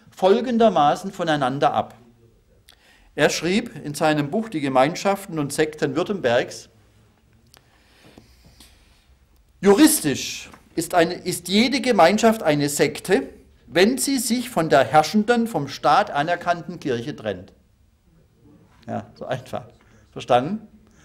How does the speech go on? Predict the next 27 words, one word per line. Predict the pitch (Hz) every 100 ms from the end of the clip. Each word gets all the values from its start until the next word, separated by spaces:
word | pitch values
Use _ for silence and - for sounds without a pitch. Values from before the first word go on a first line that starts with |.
| _
Also | - 135 151
wer | 143
nicht | 220 175
in |
der | 147 123 113
Staatskirche | 123 131 - 180 175 147
damals | 131 143 139 143
noch, | 131 - - _ - - _ -
äh, | 127 117 110 107 - 117
vorwilhelminische | - 131 147 156 156 143 147 131 123 117
Ära | 127 170 165
oder | 123 123
was | 123
auch | 135 -
immer | 131 131
war, | 139 170 - - _ _ _ _ _
äh, | 131 127 123
der | 117 127 135 147 - -
galt | 131 131 127
als | 131 117
Sektierer | 127 - 117 120
oder | 113 113
wurde | 120 127
so | 160
definiert | 160 156 151 139 151 156
von | 127
diesem | 120 120 120